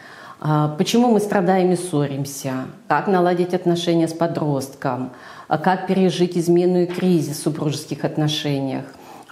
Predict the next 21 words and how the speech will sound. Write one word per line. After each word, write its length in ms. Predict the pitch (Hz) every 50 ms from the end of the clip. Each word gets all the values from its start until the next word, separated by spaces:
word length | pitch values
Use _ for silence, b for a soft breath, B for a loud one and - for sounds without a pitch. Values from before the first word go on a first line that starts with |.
| - 160
Что 320 | 156 151 - - - 208 208
сказать 460 | 208 208 202 190 170 190 190 170 151
детям 400 | 147 170 185 190 185 185 185 175
в 20 |
ситуации 500 | 170 175 170 170 170 160 160 160 160 180
развода? 920 | 170 165 170 165 151 147 143 147 147 139 139 139 127 139 139 135 135 131 131 - B B B B B B
А, 200 | - 156 151 143
как 280 | 147 - 175 175 175 175
вернуть 420 | 175 180 180 190 185 180 - -
прежние 600 | - 196 196 180 170 165 170 165 156 156 156 151
чувства? 760 | 151 - 151 147 143 143 - - - 127 131 127 127 127 131 - -
И 80 | 180 185
так 220 | - 185 160 147
далее. 400 | 127 147 135 127 123 123 123 120 - - - - - B B B B B B B
Но 260 | 175 202 208 202 208 -
если 400 | 156 165 208 247 254 254 - 220
конфликты 680 | 214 - 202 208 202 - 220 226 202 - - - 165
и 20 | 156
проблемы 720 | 151 156 185 190 175 180 190 196 175 147 139 131 127 - -
стабильно 500 | - - - 185 180 175 190 180 165 160
повторяются, 1080 | 151 156 156 - - 160 165 180 208 240 277 302 269 160 - - - - 139 123 120 123